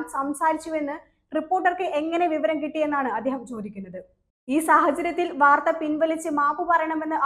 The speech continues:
ആവശ്യപ്പെട്ട് അഭിഭാഷകൻ മുഖേന നോട്ടീസ് അയക്കും. എന്നിട്ടും തിരുത്തുന്നില്ലെങ്കിൽ തുടർ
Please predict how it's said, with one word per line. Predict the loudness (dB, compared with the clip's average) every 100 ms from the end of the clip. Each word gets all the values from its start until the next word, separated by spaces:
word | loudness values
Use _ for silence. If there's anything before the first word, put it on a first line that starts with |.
| 4
ആവശ്യപ്പെട്ട് | 4 -2 -6 -4 -4 -4 -10 _ -2
അഭിഭാഷകൻ | 0 4 4 4 2 2 2
മുഖേന | 0 2 2 0
നോട്ടീസ് | 0 -2 -4
അയക്കും. | -8 -8 -14 -16 _ _ -6
എന്നിട്ടും | -2 0 0 0
തിരുത്തുന്നില്ലെങ്കിൽ | 0 0 0 0 2 2 0 0
തുടർ | 2 2